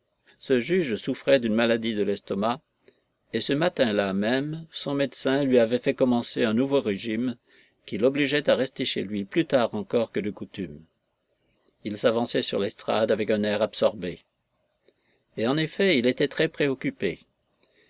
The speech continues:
Il avait l'habitude de deviner, par toutes sortes de moyens de hasard, des réponses à des questions qu'il se posait intérieurement. Il s'était dit cette fois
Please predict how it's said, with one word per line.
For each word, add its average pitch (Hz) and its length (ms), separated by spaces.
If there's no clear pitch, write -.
Il 127 100
avait 127 140
l'habitude 139 500
de 101 320
deviner, 120 680
par - 200
toutes 156 200
sortes 143 340
de 113 100
moyens 104 400
de 98 80
hasard, 120 640
des 123 100
réponses 165 460
à 135 40
des 120 100
questions 151 400
qu'il 135 160
se - 120
posait 127 420
intérieurement. 101 760
Il 123 140
s'était 143 320
dit 185 260
cette - 240
fois 175 340